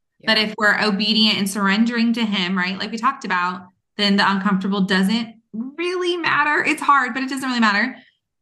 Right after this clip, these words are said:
Speaker 1: And loving people also means speaking truth. Loving people is not being complacent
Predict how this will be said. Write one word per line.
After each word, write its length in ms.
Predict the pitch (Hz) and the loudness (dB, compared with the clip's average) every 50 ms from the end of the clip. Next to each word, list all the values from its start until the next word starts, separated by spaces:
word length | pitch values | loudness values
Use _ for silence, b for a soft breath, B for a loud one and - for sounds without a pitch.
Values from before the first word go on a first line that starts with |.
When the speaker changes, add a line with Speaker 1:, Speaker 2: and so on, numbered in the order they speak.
| - | -2
Speaker 1:
And 500 | - 254 254 247 247 240 233 240 233 240 233 - - - - - | 0 2 2 2 2 2 0 0 0 0 -2 -6 -10 -14 -4 0
loving 360 | 240 254 262 269 302 285 277 | 2 2 2 0 0 -4 -2
people 800 | - 311 311 - 302 262 247 247 269 302 330 320 - - _ _ _ _ _ _ - | -2 -4 -2 0 2 4 6 6 4 4 0 -2 -10 -16 _ _ _ _ _ _ -4
also 300 | - 196 208 - - 320 | -4 -2 -2 0 0 0
means 320 | 285 269 262 254 240 - - | 2 4 2 2 2 0 -4
speaking 360 | - - 247 220 - 233 220 | -4 -2 -2 0 2 0 0
truth. 460 | 202 - - 214 196 214 285 320 - - | 0 0 -2 0 0 0 -2 -4 -8 -6
Loving 280 | 226 226 240 254 285 262 | -6 -4 -4 -4 -6 -6
people 240 | 269 294 - 269 | -6 -6 -4 -4
is 80 | 254 233 | -2 0
not 180 | 226 202 196 202 | 0 0 0 -2
being 160 | 214 208 202 | -4 -6 -4
complacent 760 | 185 202 190 190 190 196 190 - 262 277 294 294 - - - | -4 -4 -4 -4 -4 -4 -4 -4 -6 -6 -6 -8 -12 -20 -20